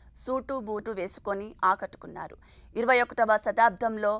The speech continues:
వినడాన్ని నేర్చుకోవటం అనే అంశంపై రాహుల్ మాట్లాడారు.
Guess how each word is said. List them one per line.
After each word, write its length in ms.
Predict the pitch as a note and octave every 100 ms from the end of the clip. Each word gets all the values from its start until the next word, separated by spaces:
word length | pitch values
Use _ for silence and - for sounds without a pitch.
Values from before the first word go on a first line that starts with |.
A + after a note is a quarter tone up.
| - _ - -
వినడాన్ని 460 | G3+ A3+ A3+ A3+ G#3+
నేర్చుకోవటం 760 | G3+ G#3+ - G#3+ G#3 G#3+ G#3
అనే 240 | G3 G3 G3+ -
అంశంపై 500 | E3+ F3+ G3+ G3+ C4+ F#4+
రాహుల్ 380 | - F#3 F#3+ A3+
మాట్లాడారు. 640 | A3 F3 E3+ F#3 F3 G#2